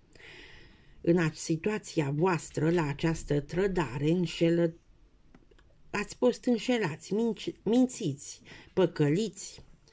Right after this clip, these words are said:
fiecare unde se regăsește. Dar acest înger al cumpătării arată că puteți studia forțele care intră în joc.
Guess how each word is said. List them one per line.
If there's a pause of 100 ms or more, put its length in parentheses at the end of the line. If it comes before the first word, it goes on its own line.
(380)
fiecare
unde
se
regăsește. (600)
Dar (160)
acest
înger
al
cumpătării
arată
că
puteți
studia
forțele
care
intră
în
joc.